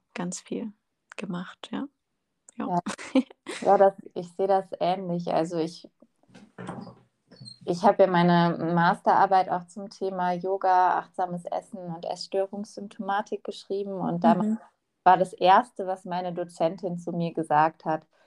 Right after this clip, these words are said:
Speaker 2: „Ja, ist das nicht wahrscheinlich so, dass die Yogis, so wie die Balletttänzerinnen, alle besonders dünn sind und eher so einen Hang zur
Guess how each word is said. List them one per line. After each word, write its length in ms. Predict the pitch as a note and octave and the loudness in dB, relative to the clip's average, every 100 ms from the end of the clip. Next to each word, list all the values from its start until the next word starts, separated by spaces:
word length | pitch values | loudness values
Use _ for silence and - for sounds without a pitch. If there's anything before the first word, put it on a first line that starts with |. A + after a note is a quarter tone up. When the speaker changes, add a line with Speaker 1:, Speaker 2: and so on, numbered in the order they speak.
| _ - | _ 4
Speaker 2:
„Ja, 160 | F3 | 4
ist 220 | - G3+ G#3 | 4 -2 -4
das 160 | G#3+ | -4
nicht 180 | G3+ - | -6 -4
wahrscheinlich 560 | F3 F3 F#3 F#3 F3+ - | -4 -2 -4 -6 -10 -8
so, 220 | G3 A3 | -6 -2
dass 220 | F#3+ F#3+ | -4 -6
die 280 | F#3 F3 F3 _ - | -10 -8 -8 _ -12
Yogis, 720 | F3 F#3 G#3+ G3 G3+ G3+ - | 0 2 2 0 -4 -4 -2
so 200 | F#3+ G3 | -2 0
wie 120 | F#3+ | -2
die 380 | F3 F3 F3+ F3 - | -2 0 0 0 2
Balletttänzerinnen, 1120 | E3+ F3 F#3+ - G3 G#3 - F#3 F#3+ F#3 F#3 | 2 4 -2 0 -2 -2 -4 -2 -2 -4 -4
alle 260 | E3+ F3 F3 | -4 -2 -2
besonders 640 | F3+ F3 F3 G3 G3 - | -2 0 0 2 0 -2
dünn 300 | - F#3+ G3 | -6 -4 -4
sind 240 | F#3 F#3+ F3 | -4 -6 -6
und 240 | E3+ F3 | -8 -4
eher 260 | F3 F#3 F#3 | 4 6 6
so 100 | F3 | 2
einen 180 | F3 F3 | 0 0
Hang 300 | F3 F#3+ G3 | 0 -2 -6
zur 760 | - - F#3+ G#3+ G#3+ G3+ E3+ | -14 -4 4 8 8 8 4